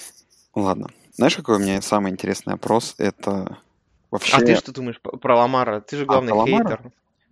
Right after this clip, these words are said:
Speaker 1: Я не
Speaker 2: Да.
Speaker 1: хейтер. Я вообще ни, ни, ни на секунду не хейтер Ламара, попрошу. Никогда не
Speaker 2: Нет,
Speaker 1: было.
Speaker 2: ну окей, ну погоди, ты в нашем подкасте лично говорил, что ты не видишь его как, э, крутого квотербека Н Ф Л.
Speaker 1: Ну так и я по-прежнему его не вижу, но я не его хейтер, я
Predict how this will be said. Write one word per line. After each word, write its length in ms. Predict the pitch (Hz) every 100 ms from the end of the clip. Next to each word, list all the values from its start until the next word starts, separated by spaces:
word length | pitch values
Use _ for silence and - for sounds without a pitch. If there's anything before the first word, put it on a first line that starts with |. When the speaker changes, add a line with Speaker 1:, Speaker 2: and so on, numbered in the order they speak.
| _ _
Speaker 1:
Я 220 | 87 101
не 100 | 98
Speaker 2:
Да. 40 | 107
Speaker 1:
хейтер. 320 | 107 - - _ _ - -
Я 160 | 101 98
вообще 240 | 98 -
ни, 200 | 95 92 95
ни, 400 | 95 101 104 -
ни 220 | 110 123
на 100 | 123 113
секунду 420 | 110 - 151 139
не 80 | 107
хейтер 360 | - 107 95
Ламара, 380 | 95 95 - - _
попрошу. 480 | - - - - - - - - -
Никогда 300 | 92 104 101
не 100 | 104
Speaker 2:
Нет, 240 | 165 147
Speaker 1:
было. 0 |
Speaker 2:
ну 200 | 151 131
окей, 300 | 151 170 143
ну 240 | 131 139 139
погоди, 360 | 156 175 151
ты 180 | 135 185
в 40 | 208
нашем 280 | 208 - 160
подкасте 480 | 151 - 214 -
лично 240 | 139 - 123
говорил, 200 | 120 135
что 200 | - -
ты 260 | - 151 135
не 140 | 123
видишь 320 | 131 135 -
его 140 | 120 120
как, 320 | 110 101 -
э, 260 | 113 95 -
крутого 520 | 123 117 127 117 107
квотербека 640 | - 117 117 120 110 - 110 104 104
Н 100 | 113
Ф 160 | -
Л. 160 | - - - - - _ -
Speaker 1:
Ну 120 | 101
так 180 | 101 -
и 280 | 113 104 87 -
я 160 | 98
по-прежнему 440 | 101 123 127 110 101
его 80 | 101
не 140 | 101
вижу, 220 | 117 98
но 100 | 98
я 140 | 98 98
не 100 | 101
его 220 | 98 101
хейтер, 400 | - 123 113 95
я 300 | 95 104 104